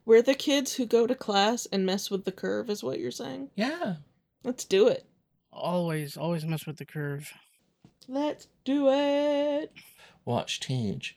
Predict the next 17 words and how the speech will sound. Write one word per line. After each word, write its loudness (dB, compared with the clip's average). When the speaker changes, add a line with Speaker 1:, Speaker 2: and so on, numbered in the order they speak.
Speaker 2:
We -4
don't -2
get -8
curve. -10
Speaker 1:
<laughs> 0
Speaker 3:
No, -2
we -2
need -2
to -4
make -2
Hyper -2
Misao -4
top -4
five -4
on -6
that -6
roster -10